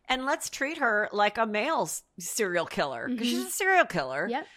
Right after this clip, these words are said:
Speaker 1: And, you know, let's not give her any, eh, special thing at all. And if
Speaker 2: Yeah.
Speaker 1: anything, she's the worst kind of killer 'cause she killed her own.
Speaker 2: Yeah.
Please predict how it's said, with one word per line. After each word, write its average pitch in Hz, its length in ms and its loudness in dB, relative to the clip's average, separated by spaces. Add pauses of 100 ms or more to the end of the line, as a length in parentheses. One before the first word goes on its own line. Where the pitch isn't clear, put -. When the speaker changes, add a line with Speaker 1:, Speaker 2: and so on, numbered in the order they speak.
(160)
Speaker 1:
And, 214 420 4
you 220 140 -8
know, 185 160 -2
let's 214 200 -2
not 208 200 -2
give 214 220 0
her 202 160 0
any, 175 380 -4 (200)
eh, 160 100 -12
special 175 400 -4
thing 147 580 -2
at 165 160 2
all. 160 480 2
And 247 100 -2
if 226 60 -4
Speaker 2:
Yeah. 226 60 2
Speaker 1:
anything, 233 440 -4 (380)
she's 214 240 -8
the 214 100 -6
worst 233 260 -4
kind 180 180 -8
of 151 100 -14
killer 156 260 -4
'cause 185 180 -10
she 180 120 -12
killed 208 280 -6
her 196 140 -4
own. 156 400 -4
Speaker 2:
Yeah. 214 260 -10